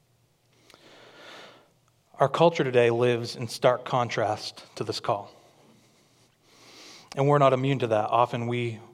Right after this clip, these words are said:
we can be saturated by what's going on in our culture, and we can be, um, we can be drawn to that.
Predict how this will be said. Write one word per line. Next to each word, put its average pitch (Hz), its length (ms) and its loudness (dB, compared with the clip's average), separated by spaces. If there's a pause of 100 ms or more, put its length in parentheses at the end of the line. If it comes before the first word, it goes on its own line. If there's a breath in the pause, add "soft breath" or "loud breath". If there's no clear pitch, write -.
(800 soft breath)
we 127 100 -4
can 127 140 -6
be 120 80 -2
saturated 123 720 0
by 120 80 4
what's 117 200 2
going 120 220 -2
on 120 160 2
in 117 80 -2
our 113 80 0
culture, 127 400 0
and 117 80 -2
we 117 80 -4
can 120 160 -6
be, 110 240 -8 (720 loud breath)
um, 110 440 -4 (760 soft breath)
we 127 120 -4
can 131 100 -4
be 117 100 -4
drawn 117 340 0
to 127 100 2
that. 120 420 2